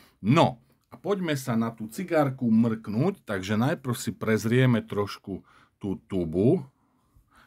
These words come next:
Kristof, Elite Cuban Taste. Oni sa akože chvália tým, že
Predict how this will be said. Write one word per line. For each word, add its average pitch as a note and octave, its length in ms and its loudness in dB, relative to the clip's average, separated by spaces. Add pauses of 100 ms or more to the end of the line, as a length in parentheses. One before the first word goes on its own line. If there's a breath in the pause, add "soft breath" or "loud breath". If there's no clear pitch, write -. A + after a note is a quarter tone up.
(120 soft breath)
Kristof, A2+ 720 -2 (320 soft breath)
Elite E3+ 480 2
Cuban C#3+ 560 2
Taste. C#3+ 560 -2 (320 loud breath)
Oni G3 240 2
sa D3+ 320 0
akože B2+ 400 2
chvália A#2+ 640 2
tým, C#3+ 400 0
že G2 320 -2